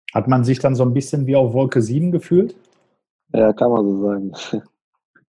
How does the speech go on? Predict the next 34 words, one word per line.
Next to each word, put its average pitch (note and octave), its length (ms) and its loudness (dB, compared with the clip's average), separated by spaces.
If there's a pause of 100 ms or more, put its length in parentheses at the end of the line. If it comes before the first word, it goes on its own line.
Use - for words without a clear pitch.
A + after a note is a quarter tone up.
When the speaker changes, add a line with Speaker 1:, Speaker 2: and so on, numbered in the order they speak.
(340)
Speaker 2:
<laughs> - 100 -4 (520)
Speaker 1:
Von C3 220 0
Wolke C3+ 280 2
sieben D#3 420 0
gibt D#3 180 -4
es D3 140 -4
auch C3+ 180 -6
manche D3+ 380 0
Trainer, D#3+ 480 -2
die C3+ 240 0
einen C#3 340 -2
dann C3+ 260 -2
von A#2+ 300 -2
ganz D3+ 340 0
oben E3 640 2 (760)
auch C3 240 2
mal B2+ 140 4
runterholen, C3+ 1040 2
um B2 240 -4
einen C3 320 -2
Speaker 2:
Das C3+ 100 -2
Speaker 1:
mal C3 200 0
Speaker 2:
stimmt. G#2+ 140 -2
Speaker 1:
so B2 140 -2
ein, B2+ 220 -2
so B2 180 -4
ein A#2+ 120 0
bisschen C3 340 0
erden, C3 640 -2 (400)
wie B2+ 580 0 (160)
Mike A2+ 400 -2
Büskens B2+ 560 -6
zum G2+ 160 -12
Beispiel. - 420 -14